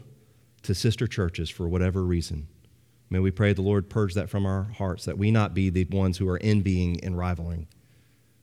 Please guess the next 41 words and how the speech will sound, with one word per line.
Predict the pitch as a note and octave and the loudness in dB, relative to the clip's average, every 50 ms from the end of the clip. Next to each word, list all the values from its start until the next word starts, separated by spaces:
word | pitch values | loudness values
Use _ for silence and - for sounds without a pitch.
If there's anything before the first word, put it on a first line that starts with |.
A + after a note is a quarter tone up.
| _ _ - | _ _ -4
that | G2 G2 | 0 2
we | G#2 A2+ A2+ | 4 6 6
are | A2+ | 6
not | A2 G#2+ G2+ - | 6 6 4 4
the | A2 | 4
ones | G#2 G#2+ G#2 G#2 G2 E2+ F#2 | 4 4 4 4 2 2 0
with | F2+ - | -2 -2
selfish | - G2+ F#2 F2 F#2 E2+ - F2 | 0 0 0 0 -2 -4 -2 -2
ambitions, | E2+ D#2+ D#2+ D#2+ D#2+ - - - E2+ - - - _ _ _ _ _ _ _ _ _ _ _ _ _ _ _ _ _ _ _ _ _ _ _ - | -2 -2 -2 -4 -6 -6 -10 -12 -12 -14 -16 -20 _ _ _ _ _ _ _ _ _ _ _ _ _ _ _ _ _ _ _ _ _ _ _ -4
that | F2 G2+ | 0 2
we | A2+ A#2 | 4 4
are | A#2 | 4
the | A2 | 4
ones | G#2+ A2 A2 G#2+ F#2+ | 4 4 4 4 4
that | G#2+ F2+ | 2 0
are | F#2 | 0
focused | - A2 G#2 F#2+ F#2 - G2+ | 0 0 0 0 0 0 0
on | F#2+ F2+ D#2+ | 0 0 0
Jesus | G2 G#2 F#2 F#2 F2 - | 0 0 0 0 -4 -4
Christ | - G2+ F#2 F2+ E2+ F2 | -2 0 0 0 0 0
and | E2 | 0
him | F2 F#2+ F2 | 0 0 0
crucified | - G2+ F#2+ - - F2 - F2+ F2+ F2+ E2+ | 0 -2 -2 -2 -4 -4 -4 -2 -2 0 0
and | F2 | -2
the | F2 | -2
gospel | E2+ F2+ F2 E2+ - - - | -2 -4 -4 -4 -6 -8 -12
spread | - - - F2+ E2 D#2+ | -12 -10 -8 -6 -6 -4
out. | D2+ C#2+ D2 - - - _ _ _ _ _ _ _ _ _ _ _ _ _ _ _ _ _ _ _ _ _ _ - | -6 -8 -10 -14 -18 -20 _ _ _ _ _ _ _ _ _ _ _ _ _ _ _ _ _ _ _ _ _ _ -4
But | F#2+ F#2+ A2 | 0 2 4
also, | A#2 A#2+ B2 - - A#2+ A2 G#2+ | 4 4 2 2 4 4 6 6
if | G2+ - A#2 | 6 4 4
you | A#2 A2+ | 4 4
are | G#2 | 4
facing | F#2 - G#2+ G#2 G#2 - G#2 G2 | 4 4 4 4 4 2 0 0
someone | - - A#2+ A#2 A2+ A2+ | 0 2 2 4 4 4
who's | A#2 A2+ A2 | 4 4 2
doing | B2+ B2 A#2 A#2 | 0 0 2 2
that | A2+ G#2+ G#2 - | 2 0 0 0
to | A2 | 0
you | G#2+ G#2+ G2 | 0 0 0
today | - D2+ D2 E2+ D2+ E2+ E2+ | -2 -4 -6 -8 -8 -10 -12